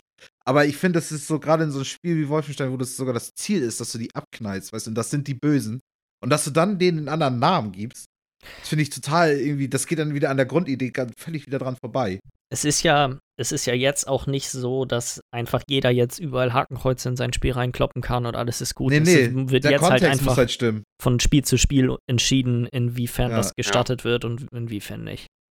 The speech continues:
Speaker 1: Ja. Genau. Also ich, ich find's
Speaker 3: Ich
Speaker 1: auch, auch, also zum Beispiel auch South Park, auch wenn das jetzt so um, um Karikaturen geht und so, ne? Das South Park-Spiel hatte ja auch so ein,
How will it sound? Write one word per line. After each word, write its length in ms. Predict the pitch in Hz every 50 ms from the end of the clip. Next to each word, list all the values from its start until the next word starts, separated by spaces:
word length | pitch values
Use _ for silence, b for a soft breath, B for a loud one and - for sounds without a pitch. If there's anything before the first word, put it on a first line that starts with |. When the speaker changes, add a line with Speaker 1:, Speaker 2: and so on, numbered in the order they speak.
| _ _ _ _ _ _ _ _ _ _ _ _ _ _ -
Speaker 1:
Ja. 160 | 101 101 95 90 - _ _ _ _ _ _ _ _ _ _ _ _ _ _ _ _ _ _ _ _ _ _ _ _ _ _ _
Genau. 300 | - 104 104 92 90 90 92 -
Also 180 | - 120 123 151
ich, 200 | 156 156 - 156
ich 220 | 165 - - 151 135
find's 280 | - 170 160 147 127
Speaker 3:
Ich 100 | - -
Speaker 1:
auch, 200 | - 131 127 -
auch, 240 | - 147 127 117 -
also 160 | 120 127 120
zum 120 | 107 - 151
Beispiel 220 | 151 151 - 151
auch 80 | 131 131
South 280 | - - 131 143 160 -
Park, 120 | 139 110
auch 120 | 95 120 -
wenn 80 | 123
das 120 | 117 107 -
jetzt 160 | 123 - -
so 220 | 127 117 110 101 - _ _ _ _ -
um, 160 | - 113 123
um 180 | 107 120 117 113
Karikaturen 680 | - 123 131 135 127 - 131 107 - - 147 156 147 127
geht 180 | 107 104 101 - -
und 120 | 82 95
so, 120 | - 95 95
ne? 140 | 117 127
Das 100 | 120 -
South 320 | - 120 107 - 127 135 -
Park-Spiel 320 | - 143 139 - 143 131
hatte 120 | 127 120 123
ja 120 | 123 120
auch 80 | 127 135
so 140 | - 117
ein, 180 | 104 104 104 95